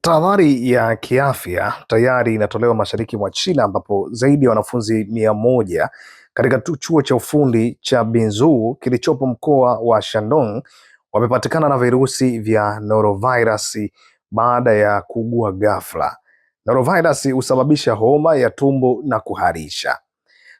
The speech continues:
Tukio hili lilianza siku ya Jumanne, ambapo wanafunzi chuoni hapo walianza kuripoti dalili za kichefuchefu,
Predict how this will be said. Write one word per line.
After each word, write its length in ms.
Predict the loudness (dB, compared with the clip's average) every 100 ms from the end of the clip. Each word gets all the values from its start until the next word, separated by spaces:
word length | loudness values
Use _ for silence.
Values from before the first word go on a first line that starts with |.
| -4
Tukio 220 | 2 4
hili 380 | 4 4 2 0
lilianza 440 | 0 2 2 2
siku 240 | 0 0 0
ya 60 |
Jumanne, 640 | 0 -2 -4 -4 -6 -6 -4
ambapo 420 | -4 -2 2 2
wanafunzi 520 | 4 0 0 -2 -2
chuoni 260 | -2 -2 0
hapo 400 | 0 0 -4 -6 -8 -20 -20 _
walianza 420 | 2 4 2 0
kuripoti 400 | 0 -2 -4 0
dalili 320 | 0 2 0 -2
za 100 | -4
kichefuchefu, 840 | -4 -6 -6 -2 -2 0 -2 -2